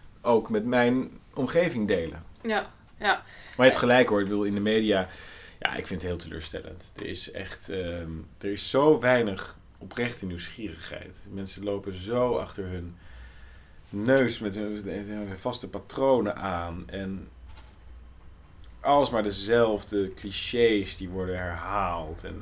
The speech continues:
Speaker 1: een eindeloze discussie over een totale bijzaak, zoals dat hele Zwarte Piet ge-, gedoe. Dan denk je,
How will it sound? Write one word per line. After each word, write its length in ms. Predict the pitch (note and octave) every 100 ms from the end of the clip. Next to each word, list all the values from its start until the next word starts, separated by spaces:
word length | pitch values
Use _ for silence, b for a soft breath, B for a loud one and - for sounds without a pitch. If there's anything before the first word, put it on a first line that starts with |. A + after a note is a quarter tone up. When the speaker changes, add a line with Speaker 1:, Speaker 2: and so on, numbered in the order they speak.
| E2+
Speaker 1:
een 100 | -
eindeloze 880 | - C#3+ C3+ A2+ G2 F#2 F2+ F2
discussie 600 | F2 E2+ - F#2+ E2 F#2 E2+
over 180 | F2
een 80 | F2+ F2+ - -
totale 500 | - - A2+ G2 F2 E2 E2
bijzaak, 720 | G#2 G#2 F#2+ E2 E2+ - D#2+
zoals 180 | F2 F2
dat 160 | F#2+
hele 200 | - E2
Zwarte 280 | F2 F#2+ F#2+ E2+ -
Piet 240 | G2 -
ge-, 120 | - - - -
gedoe. 640 | - - F#2 F2+ G#2 F#2+ F2+
Dan 100 | F#2
denk 140 | F#2+
je, 100 | -